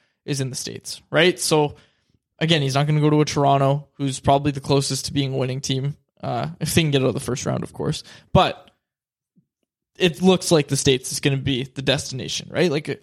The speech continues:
you know, yeah, you, you mentioned Pittsburgh is, like, his home. That's where they go in the offseason, him and his, his, uh, wife and their two young kids. So,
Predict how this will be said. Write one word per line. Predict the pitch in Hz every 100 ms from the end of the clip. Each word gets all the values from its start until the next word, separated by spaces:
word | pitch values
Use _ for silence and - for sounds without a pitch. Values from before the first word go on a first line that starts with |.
| _ _
you | -
know, | 143 175 -
yeah, | 208
you, | 156 139
you | 151 160
mentioned | 160 160 160
Pittsburgh | 180 - 131 117
is, | 135 127
like, | 135 135 -
his | - 208
home. | 180 175 131
That's | 135 147
where | 143
they | 139 139
go | 151
in | 151
the | 143
offseason, | 147 147 - 135 139
him | 135
and | 135
his, | 131 - - _ _
his, | - 143 127
uh, | 135 131
wife | 131 139 -
and | 139
their | 135
two | 147
young | 143 139 139
kids. | 175 127 -
So, | - -